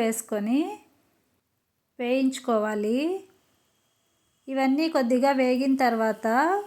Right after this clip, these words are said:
ఇప్పుడు ఇందులోకి గ్రైండ్ చేసి పెట్టుకున్న కరివేపాకు పేస్ట్ని వేసుకొని ఒకసారి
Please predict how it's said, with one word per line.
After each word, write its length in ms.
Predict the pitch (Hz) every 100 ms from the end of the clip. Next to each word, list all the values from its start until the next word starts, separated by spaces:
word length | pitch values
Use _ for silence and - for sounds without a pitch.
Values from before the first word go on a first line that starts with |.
| - _ _ _ _ _ _ _
ఇప్పుడు 200 | - 269
ఇందులోకి 480 | 254 262 254 233 254 311 392 285
గ్రైండ్ 320 | 254 247 294 311
చేసి 240 | 262 254 233
పెట్టుకున్న 440 | 220 214 233 220 240 302 381 392 _ _ _ _ _ _ _ _ -
కరివేపాకు 600 | 240 254 277 277 247 233
పేస్ట్ని 360 | 233 226 226 233 220
వేసుకొని 560 | 214 - 214 208 262 359 415 - - - - _ _ _ _ _ _ _ _ _ _ _ _ _
ఒకసారి 440 | 254 247 - 254